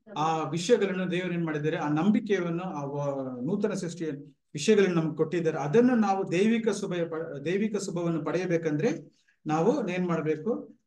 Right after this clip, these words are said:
ಆ, ನಮ್ಮಲ್ಲಿ ಅನೇಕ ವಿಧವನ್ನು ಕೆಲಸ ಮಾಡೋದಕ್ಕೆ ದೇವರು ನಾವು permit ಮಾಡ್ಬೇಕು.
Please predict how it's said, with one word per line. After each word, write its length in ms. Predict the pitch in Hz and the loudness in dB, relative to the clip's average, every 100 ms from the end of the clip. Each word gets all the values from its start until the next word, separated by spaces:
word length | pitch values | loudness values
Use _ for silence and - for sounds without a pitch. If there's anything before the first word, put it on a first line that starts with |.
| - | -8
ಆ, 140 | 151 147 | -4 0
ನಮ್ಮಲ್ಲಿ 380 | 185 196 190 | 0 2 2
ಅನೇಕ 360 | 190 165 214 208 208 | 2 2 2 2 2
ವಿಧವನ್ನು 380 | 190 180 170 - | 2 0 -4 -2
ಕೆಲಸ 300 | 196 196 247 208 | -4 0 0 2
ಮಾಡೋದಕ್ಕೆ 560 | 190 185 180 202 202 | 2 0 -4 -4 -4
ದೇವರು 340 | 175 202 202 190 | 0 2 2 2
ನಾವು 260 | 156 143 | -2 -2
permit 320 | 160 175 180 147 | -4 -2 -2 -4
ಮಾಡ್ಬೇಕು. 340 | 123 104 | -4 -8